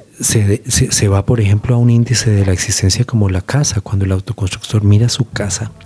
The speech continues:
está mirando lo que había antes de que lo pudiera construir, está con-,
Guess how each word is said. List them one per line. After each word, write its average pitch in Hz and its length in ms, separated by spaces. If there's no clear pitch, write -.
está - 260
mirando 117 540
lo 113 220
que - 100
había 107 540
antes 107 500
de 104 80
que - 100
lo 98 80
pudiera 98 280
construir, 104 520
está 104 220
con-, 110 200